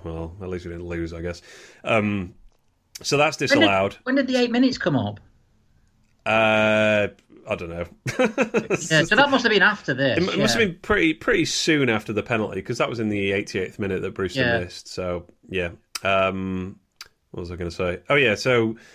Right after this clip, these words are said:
Speaker 1: the referee and linesman miss an absurdly obvious handball from a corner where the man
Speaker 2: So
Speaker 1: just
Speaker 2: bad.
Speaker 1: jumps and punches it with his arm out. Like, I don't know.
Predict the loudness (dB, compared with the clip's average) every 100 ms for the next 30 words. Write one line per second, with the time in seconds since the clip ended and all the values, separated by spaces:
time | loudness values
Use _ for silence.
0 | -20 -20 _ _ _ -4 0 0 2 2
1 | 4 4 2 2 0 0 0 0 -2 -4
2 | -2 0 4 4 4 2 2 2 0 0
3 | 0 -2 0 0 2 0 -4 -8 -2 0
4 | 0 -2 -4 -4 -6 _ -8 -4 -2 -2
5 | -6 -10 -16 -6 -2 -2 -2 -6 -6 -8
6 | _ _ _ -8 -4 -2 -2 -2 -2 -4
7 | -2 0 0 0 0 0 -2 -6 -8 -4
8 | -2 -2 -4